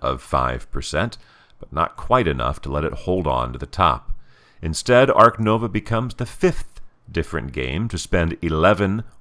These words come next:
or more weeks at number two. For reference, the top four games to do so, tied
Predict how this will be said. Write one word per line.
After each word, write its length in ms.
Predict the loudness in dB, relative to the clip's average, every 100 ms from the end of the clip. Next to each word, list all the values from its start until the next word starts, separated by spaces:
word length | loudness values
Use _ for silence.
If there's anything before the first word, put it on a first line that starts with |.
| _
or 140 | -2
more 360 | 0 0 0 0
weeks 420 | -2 -4 -4 -8
at 160 | -10 -10
number 380 | -6 -4 -4 -6 _
two. 520 | -6 -2 0 -2 -6 -12 _ _ _ _
For 180 | -12 -8
reference, 520 | 2 2 2 -2 -4
the 100 | -6
top 300 | -4 0 0
four 340 | -2 -2 0 0
games 400 | -4 -6 -6 -8
to 80 | -10
do 200 | -6 -6
so, 380 | -2 -2 -2 -8 _ _ _ -20 -6
tied 500 | 4 6 6 2